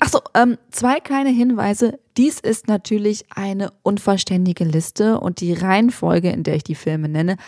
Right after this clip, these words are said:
hat nichts mit einem Ranking zu tun, sondern eher so Zufallsprinzip. Na, jetzt lass uns aber wirklich loslegen mit den Filmen aus der Redaktion. Erstens Free to Run. Der Dokumentarfilm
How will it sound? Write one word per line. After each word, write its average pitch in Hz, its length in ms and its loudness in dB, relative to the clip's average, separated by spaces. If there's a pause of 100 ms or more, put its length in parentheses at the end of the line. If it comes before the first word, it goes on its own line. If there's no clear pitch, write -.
(300)
hat 214 220 -4
nichts 170 720 -2
mit 156 120 -2
einem 151 240 2
Ranking 160 380 -2
zu - 140 -8
tun, 214 320 0
sondern 185 300 0
eher 170 180 0
so 170 240 -2 (340)
Zufallsprinzip. - 1120 -8 (380)
Na, 214 160 4 (180)
jetzt 247 200 2
lass 254 160 2
uns 247 80 2
aber 226 180 6
wirklich 226 220 2
loslegen 202 800 4
mit 269 120 4
den 269 140 0
Filmen 233 400 4
aus 202 300 4
der 190 200 2
Redaktion. - 540 0 (840)
Erstens 220 600 4 (120)
Free 226 480 2
to 214 220 0
Run. 170 240 -2 (240)
Der 196 80 4
Dokumentarfilm 247 960 4